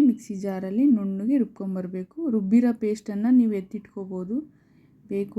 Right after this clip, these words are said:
ಅಂದರೆ ಯಾವ್ದಾರ ತರಕಾರಿ ಕೂಡ ಹಾಕಿ ಆ ಗ್ರೇವಿಲಿ ನೀವು ಮಾಡ್ಕೋಬೋದು. ಸ್ವಲ್ಪ ಎಣ್ಣೆ, ಎರಡು ಸ್ಪೂನು ಒಗ್ಗರಣೆಗೆ, ಪಲಾವ್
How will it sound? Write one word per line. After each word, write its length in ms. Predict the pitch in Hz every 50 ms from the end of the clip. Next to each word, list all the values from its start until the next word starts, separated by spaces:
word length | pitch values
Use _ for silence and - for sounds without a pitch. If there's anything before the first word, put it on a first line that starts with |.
| 202 202
ಅಂದರೆ 260 | 202 202 196 202 202 196 196 190
ಯಾವ್ದಾರ 360 | 190 190 185 190 196 190 190 190 190 196 196 196 - _ _ _ - _ -
ತರಕಾರಿ 420 | 185 185 185 - 196 190 190 196 196 -
ಕೂಡ 120 | 196 196 196 196 196
ಹಾಕಿ 300 | 185 185 185 - - 233 240 233 226 220 - - 147 - 185
ಆ 40 | 190 185 185
ಗ್ರೇವಿಲಿ 460 | 185 190 190 190 190 190 202 233 302 330
ನೀವು 160 | 277 240 226 220 208
ಮಾಡ್ಕೋಬೋದು. 580 | 196 190 190 - 185 175 175 180 175 175 233 294 339 - - - - - - - - - - - - - - - - - - - - - - - - - - - - - - - - - - - - - - - - - -
ಸ್ವಲ್ಪ 320 | - 214 202 - - - 208 202 202 202 196 196 190 190
ಎಣ್ಣೆ, 240 | 190 190 190 196 247 320 311 - _ _ - - 190
ಎರಡು 180 | 190 190 185
ಸ್ಪೂನು 380 | 190 - - 196 190 190 196 233 302 302 - - _ _ _ _ _ - 196
ಒಗ್ಗರಣೆಗೆ, 560 | 190 185 175 196 190 196 196 190 185 185 226 294 302 294 _ _ _ _ _ _ _ _ _ _ _ _ _ _ _ _ _ _ _ _ _ _ _ _ _ _ _ _ _ - - - - - - - - - _ _ - - - - - - - - - - - - - - - - - - - - - - - - - - - -
ಪಲಾವ್ 380 | 220 208 208 208 202 208 202